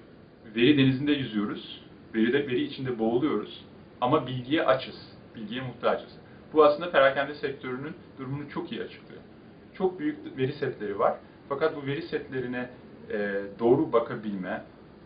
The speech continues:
e, doğru detayda bakabilme, e, yorumlayabilme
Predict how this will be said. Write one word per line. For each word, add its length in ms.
e, 300
doğru 340
detayda 460
bakabilme, 640
e, 320
yorumlayabilme 960